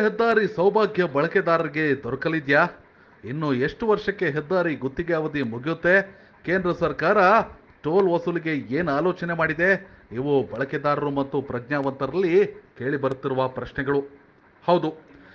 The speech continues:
ಕಳೆದ ಐದಾರು ವರ್ಷದಿಂದ ರಾಷ್ಟ್ರೀಯ ಹೆದ್ದಾರಿ ಎಪ್ಪತ್ತೈದರಲ್ಲಿ ಹೆದ್ದಾರಿ ಹಾಗೂ ಸರ್ವಿಸ್ ರಸ್ತೆ ನಿರ್ಮಾಣಕ್ಕೆ ಟೆಂಡರ್ ಅಂತಿಮಗೊಂಡಿತ್ತು. ಮೊದಲ ಹಂತವಾಗಿ ಪಥಗಳ ಹೆದ್ದಾರಿ ಪೂರ್ಣಗೊಳಿಸಲು ನಿರ್ಧರಿಸಿ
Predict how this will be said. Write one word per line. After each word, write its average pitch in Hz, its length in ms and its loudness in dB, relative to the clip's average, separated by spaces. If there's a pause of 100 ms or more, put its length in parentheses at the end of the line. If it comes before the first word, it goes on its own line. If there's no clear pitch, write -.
(220)
ಕಳೆದ 226 260 4 (440)
ಐದಾರು 202 400 4
ವರ್ಷದಿಂದ 175 500 -2 (400)
ರಾಷ್ಟ್ರೀಯ 165 440 0
ಹೆದ್ದಾರಿ 156 360 -2 (100)
ಎಪ್ಪತ್ತೈದರಲ್ಲಿ 160 720 2 (500)
ಹೆದ್ದಾರಿ 165 440 2
ಹಾಗೂ 147 220 0 (100)
ಸರ್ವಿಸ್ 151 380 -2
ರಸ್ತೆ 151 300 -4
ನಿರ್ಮಾಣಕ್ಕೆ 143 500 -2 (160)
ಟೆಂಡರ್ 135 320 0 (100)
ಅಂತಿಮಗೊಂಡಿತ್ತು. 139 680 -2 (920)
ಮೊದಲ 208 380 2 (120)
ಹಂತವಾಗಿ 208 480 2 (260)
ಪಥಗಳ 165 320 0 (140)
ಹೆದ್ದಾರಿ 151 360 0 (100)
ಪೂರ್ಣಗೊಳಿಸಲು 156 640 0 (560)
ನಿರ್ಧರಿಸಿ 156 480 -2